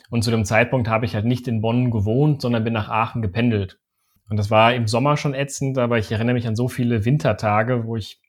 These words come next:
acht Stunden auf der Autobahn verbracht habe, um acht Stunden zu arbeiten. Und am Ende des Tages einfach maximal unglücklich war, weil ich,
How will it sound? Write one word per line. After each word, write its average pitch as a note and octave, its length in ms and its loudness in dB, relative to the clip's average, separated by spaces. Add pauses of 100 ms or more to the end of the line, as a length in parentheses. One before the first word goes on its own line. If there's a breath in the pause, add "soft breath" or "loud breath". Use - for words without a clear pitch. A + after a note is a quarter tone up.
acht B2 220 -4
Stunden B2+ 380 -2
auf A#2+ 160 -2
der F#2+ 140 -2
Autobahn B2 400 -2
verbracht A#2+ 480 -8
habe, B2 260 -2
um A#2+ 220 -6
acht B2+ 180 -10
Stunden A#2 300 -6
zu A2+ 140 -8
arbeiten. A#2+ 680 -2 (560)
Und B2 340 -4 (440 soft breath)
am A2+ 120 -6
Ende C3+ 140 2
des C3 120 -2
Tages B2 320 2
einfach A#2 340 -2
maximal B2+ 500 -2
unglücklich B2 680 2
war, A#2+ 240 0
weil A#2 160 0
ich, A#2 240 -6